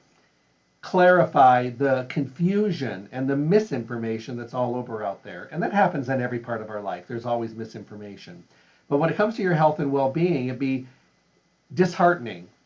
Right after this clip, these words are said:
to be heading down a path the wrong direction because you didn't take the time to ask a question. Please ask those questions.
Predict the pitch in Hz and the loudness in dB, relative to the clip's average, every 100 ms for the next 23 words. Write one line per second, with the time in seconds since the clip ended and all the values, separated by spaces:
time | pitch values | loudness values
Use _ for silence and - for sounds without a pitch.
0 | _ 143 135 139 147 139 135 127 120 127 | _ -4 0 4 4 4 2 2 2 4
1 | 135 127 - 123 127 127 123 123 135 135 | 4 4 0 0 0 0 -2 0 0 -2
2 | 117 110 120 127 120 113 120 131 127 123 | -12 -10 -10 -8 -8 -6 -8 -6 -8 -8
3 | 123 123 120 123 117 120 120 - 117 - | -10 -10 -10 -10 -10 -8 -8 -10 -16 -10
4 | 117 113 107 101 - 160 135 113 - 117 | -10 -10 -16 -16 -8 -4 -4 -6 -8 -8
5 | - 107 107 - 107 - - - _ | -8 -14 -14 -12 -14 -14 -20 -20 _